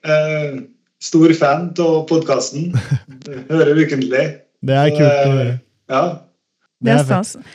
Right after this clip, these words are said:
Speaker 3: Kristen kommer jo fra Vestlandet. Han, jeg tenker sånn, det er fint for deg, Severin, å treffe noen som ikke bare er i Oslo-gryta, her hvor du er til da-, hverdags. Eh, Kristen,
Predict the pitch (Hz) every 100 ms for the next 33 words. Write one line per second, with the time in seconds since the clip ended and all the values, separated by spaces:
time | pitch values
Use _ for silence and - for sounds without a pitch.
0 | - _ 277 226 - 277 254 226 254 269
1 | 254 240 240 - - 190 208 294 277 262
2 | 240 269 285 311 240 262 240 240 220 190
3 | 220 - 165 202 208 220 233 254 - 226
4 | 220 214 254 240 254 - 226 220 190 202
5 | 202 220 214 - 185 196 190 240 220 220
6 | 208 202 226 214 214 214 202 262 - -
7 | _ _ _ _ _ _ 240 247 247 254
8 | -